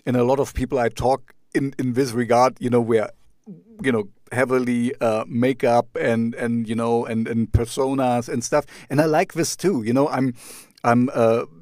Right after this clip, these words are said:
coming from acting and stuff, so, uh, for, for me, it's, it's, it's a stage act, and I,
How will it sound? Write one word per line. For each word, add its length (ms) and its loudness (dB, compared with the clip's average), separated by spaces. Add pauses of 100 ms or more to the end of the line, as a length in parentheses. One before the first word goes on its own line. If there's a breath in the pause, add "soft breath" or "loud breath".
(460)
coming 300 0
from 240 -2
acting 460 -4
and 100 -4
stuff, 320 -2
so, 240 -2
uh, 160 -8
for, 180 -10 (120)
for 100 -4
me, 300 -2
it's, 280 -10
it's, 160 -12 (200)
it's 160 -10
a 40 -10
stage 480 -6
act, 240 -10
and 120 -8
I, 180 -8